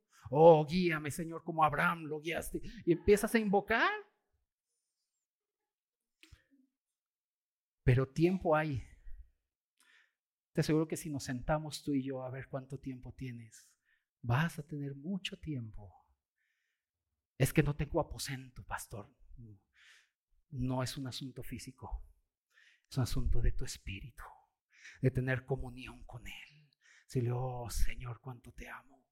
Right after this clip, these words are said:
Gracias por traerme a Indios Verdes. Te alabo y te glorifico".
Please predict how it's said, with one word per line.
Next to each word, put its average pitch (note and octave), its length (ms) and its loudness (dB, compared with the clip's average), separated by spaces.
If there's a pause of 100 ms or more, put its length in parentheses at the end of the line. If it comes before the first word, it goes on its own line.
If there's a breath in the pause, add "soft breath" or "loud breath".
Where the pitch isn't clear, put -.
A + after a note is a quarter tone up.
(400 loud breath)
Gracias B2 440 0
por B2+ 140 -12
traerme B2 400 -10
a A#2+ 40 -14
Indios B2 300 -16
Verdes. B2 580 -14 (280 loud breath)
Te A2+ 100 0
alabo A#2 380 -4
y C3 60 -8
te C#3+ 100 -6
glorifico". B2+ 840 -14